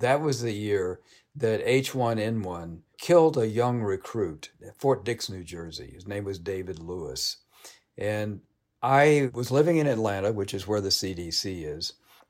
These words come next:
and I wanted to write about it. It was, H one N one was the strain of influenza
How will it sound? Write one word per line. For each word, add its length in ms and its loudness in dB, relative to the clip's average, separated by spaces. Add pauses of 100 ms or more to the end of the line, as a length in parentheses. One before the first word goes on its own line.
(280)
and 440 -2 (240)
I 80 -2
wanted 280 6
to 80 0
write 240 8
about 280 2
it. 140 -4
It 100 2
was, 280 0 (240)
H 260 8
one 220 6
N 200 6
one 320 0
was 420 8
the 140 0
strain 640 0
of 260 -4
influenza 880 0